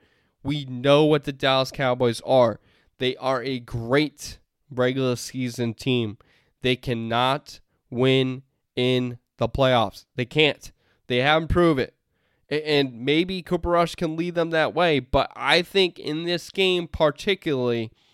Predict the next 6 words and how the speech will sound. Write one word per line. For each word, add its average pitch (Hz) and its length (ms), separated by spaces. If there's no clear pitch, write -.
the 147 120
Eagles 165 720
will 170 340
find 165 760
a 139 140
way 135 580